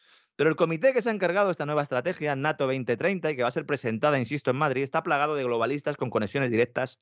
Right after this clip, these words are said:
con la industria militar de Estados Unidos, de Reino Unido, de Alemania, Francia, Canadá, Holanda, Dinamarca, Italia, Polonia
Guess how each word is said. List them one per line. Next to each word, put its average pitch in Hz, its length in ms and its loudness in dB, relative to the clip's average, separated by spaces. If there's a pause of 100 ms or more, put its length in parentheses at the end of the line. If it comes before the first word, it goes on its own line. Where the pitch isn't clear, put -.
(420)
con 135 100 2
la 120 60 2
industria 139 320 0
militar 123 260 0
de 123 80 2
Estados 123 300 0
Unidos, 127 280 -2
de 117 120 0
Reino 127 260 0
Unido, 127 260 2
de 120 60 6
Alemania, 123 520 0
Francia, 123 600 -4 (320)
Canadá, 120 520 0 (280)
Holanda, 156 460 0
Dinamarca, 143 600 -4
Italia, 139 520 -4 (120)
Polonia 135 600 -2